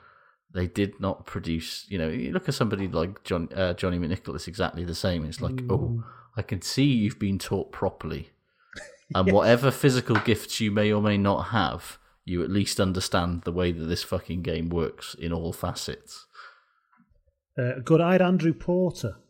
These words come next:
Speaker 2: I
Speaker 1: Yeah.
Speaker 2: was really impressed with, particularly in the loose. He was all over the place. He was a right handful.
Speaker 1: Yeah, he got about, didn't he?
Speaker 2: Yeah.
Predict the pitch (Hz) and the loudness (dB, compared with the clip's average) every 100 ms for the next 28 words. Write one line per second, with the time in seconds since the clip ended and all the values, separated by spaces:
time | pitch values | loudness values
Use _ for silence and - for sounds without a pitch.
0 | _ _ _ - 123 151 160 208 240 233 | _ _ _ 2 4 6 6 4 4 4
1 | 226 226 240 - 143 - 220 226 214 208 | 0 -2 -6 -6 -6 -4 -2 0 0 0
2 | 214 - - - _ _ 175 180 190 214 | -2 -2 -10 -18 _ _ -8 0 2 2
3 | 220 190 151 117 92 127 165 202 165 143 | 0 -2 0 0 -2 -2 0 0 -2 -4
4 | - 104 92 _ _ _ 143 143 135 117 | -4 -10 -12 _ _ _ 2 6 6 6
5 | 208 120 127 117 - 117 95 90 - _ | 4 4 6 4 2 0 2 0 -4 _
6 | - _ _ _ - 170 170 | -20 _ _ _ -18 -10 -8